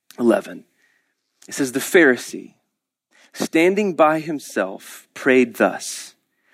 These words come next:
'God, I thank you that I'm not like the others, extortioners, unjust, adulterers, or even like this tax collector.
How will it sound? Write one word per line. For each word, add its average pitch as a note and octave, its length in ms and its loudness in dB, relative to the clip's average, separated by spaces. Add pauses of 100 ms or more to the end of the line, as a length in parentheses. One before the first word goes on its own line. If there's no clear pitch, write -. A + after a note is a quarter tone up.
(380)
'God, G#2 500 -2 (400)
I A2+ 80 -12
thank F3 400 -2
you G3 80 -2
that F3 100 2
I'm C#3+ 180 0
not E3+ 280 4
like F3+ 240 4
the D#3+ 160 0
others, B2 500 -2
extortioners, C#3+ 880 -2
unjust, C3 720 2 (180)
adulterers, C#3+ 800 0 (180)
or D#3+ 100 -6
even G#3 380 -2
like F3 500 0 (220)
this D#3 160 -6
tax - 400 -2
collector. - 540 -10